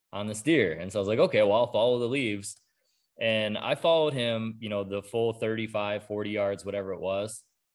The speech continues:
Never had a single drop of blood. So about halfway, you know, I'm kinda like,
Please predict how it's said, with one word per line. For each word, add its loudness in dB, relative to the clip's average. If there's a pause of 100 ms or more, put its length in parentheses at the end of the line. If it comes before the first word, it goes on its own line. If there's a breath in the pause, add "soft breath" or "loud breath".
(120)
Never 2
had 0
a -4
single 0
drop 2
of -6
blood. 2
So -2
about 0
halfway, 0
you -4
know, -4
I'm -6
kinda -2
like, -2